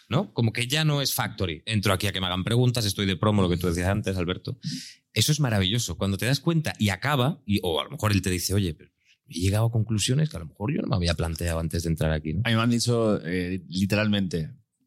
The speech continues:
Speaker 2: cuando ha terminado, en plan de, "Pero esto es como ir al psicólogo, ¿no?".
Speaker 1: ¿Verdad? Es, es
Speaker 2: Total,
Speaker 1: maravilloso,
Speaker 2: total,
Speaker 1: ¿no?
Speaker 2: total,
Speaker 1: Cuando
Speaker 2: total.
Speaker 1: sucede eso.
Speaker 2: Y yo le, siempre les digo lo mismo que un colega cómico dice, eh, que es Óscar Sáenz, que dice, "Un psicólogo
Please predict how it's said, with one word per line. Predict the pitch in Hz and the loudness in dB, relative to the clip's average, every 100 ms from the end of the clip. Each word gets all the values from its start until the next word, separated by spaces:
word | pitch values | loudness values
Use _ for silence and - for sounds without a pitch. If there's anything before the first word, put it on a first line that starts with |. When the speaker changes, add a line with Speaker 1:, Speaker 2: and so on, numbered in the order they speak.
| - | -8
Speaker 2:
cuando | - 87 | -4 0
ha | |
terminado, | 92 101 101 113 | 2 2 2 2
en | |
plan | 101 92 | 2 0
de, | 82 | -4
"Pero | 78 - 104 | -6 -2 0
esto | 107 165 | 0 -2
es | |
como | 151 196 139 120 | -2 0 2 2
ir | 113 | 2
al | 110 | 2
psicólogo, | - 98 160 156 98 90 | 0 0 0 2 0 -2
¿no?". | 104 185 - _ _ - | -4 -4 -8 _ _ -4
Speaker 1:
¿Verdad? | 120 110 120 208 - | 0 2 2 0 0
Es, | 131 | 0
es | 147 | 2
Speaker 2:
Total, | 160 220 | 2 2
Speaker 1:
maravilloso, | 165 113 110 170 | 2 2 2 2
Speaker 2:
total, | 139 113 | 2 2
Speaker 1:
¿no? | |
Speaker 2:
total, | 101 | 2
Speaker 1:
Cuando | 127 117 | 0 0
Speaker 2:
total. | 101 113 | 0 -2
Speaker 1:
sucede | 120 120 | -4 -6
eso. | 127 165 151 - - | -6 -8 -10 -14 -2
Speaker 2:
Y | 113 | 0
yo | 110 | 2
le, | 123 120 | 2 2
siempre | 117 123 127 | 2 0 0
les | 120 | 0
digo | 127 | 0
lo | 139 | 2
mismo | 110 117 120 131 | 0 0 0 0
que | 104 92 87 87 87 | 0 0 0 0 0
un | 104 101 101 104 | 0 2 2 0
colega | 104 101 110 110 | 0 0 0 0
cómico | 107 110 107 110 | 0 0 0 0
dice, | 117 110 120 139 147 _ _ _ _ | 0 0 0 0 -4 _ _ _ _
eh, | 90 | -2
que | 87 | 0
es | 92 | 0
Óscar | 90 - 87 | 0 0 0
Sáenz, | 110 107 113 | 0 0 0
que | 104 | -2
dice, | 90 87 95 | -2 -2 0
"Un | 90 110 | 2 0
psicólogo | - 117 117 120 123 131 139 | 0 -2 0 0 0 -2 -4